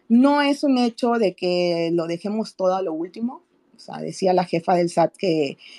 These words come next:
que el mexicano todos los trámites lo deja a lo último. Eh, posiblemente sí, pero la realidad es que hoy por hoy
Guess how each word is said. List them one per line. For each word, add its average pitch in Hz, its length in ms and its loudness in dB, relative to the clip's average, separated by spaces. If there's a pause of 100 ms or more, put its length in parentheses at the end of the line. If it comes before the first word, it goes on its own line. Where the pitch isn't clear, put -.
(140)
que 175 300 2
el 160 320 0
mexicano 180 640 -4
todos 175 560 -2 (160)
los 165 220 -8
trámites 180 560 -4
lo 170 200 -2
deja 165 520 -4 (140)
a 170 140 2
lo 165 160 2
último. 196 600 2 (720)
Eh, 180 320 4
posiblemente 233 680 0
sí, 226 460 -4
pero 185 180 2
la 185 140 0
realidad 190 340 0
es 202 160 -4
que 180 440 -2 (280)
hoy 214 180 4
por 208 220 -2
hoy 220 340 -2